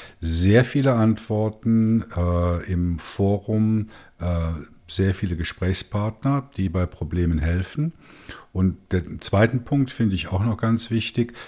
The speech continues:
Viele fragen sich ja, „Ja, ich möchte etwas zurückgeben, ich möchte mitmachen, ich bin aber jetzt kein Programmierer.“ Und da ist, glaube ich, das Übersetzen, äh, der Inhalte ein wichtiger Punkt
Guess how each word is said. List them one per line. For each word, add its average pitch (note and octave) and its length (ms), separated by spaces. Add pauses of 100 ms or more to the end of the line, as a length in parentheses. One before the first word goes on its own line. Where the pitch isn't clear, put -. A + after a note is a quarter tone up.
Viele A#2 280
fragen G#2+ 380
sich G2 260
ja, G2 280 (540)
„Ja, F2+ 120
ich G2 120
möchte A2 280
etwas G2 320
zurückgeben, A#2+ 640
ich - 140
möchte G2 280
mitmachen, A2+ 580
ich - 140
bin G2+ 160
aber F#2 180
jetzt F#2 300
kein F2+ 320
Programmierer.“ F#2 800 (460)
Und F#2 340
da F#2+ 200
ist, A2 200
glaube F#2+ 240
ich, - 80
das - 180
Übersetzen, F#2 880 (560)
äh, F#2+ 280
der F2 120
Inhalte F#2 880
ein E2+ 580 (420)
wichtiger - 460
Punkt - 680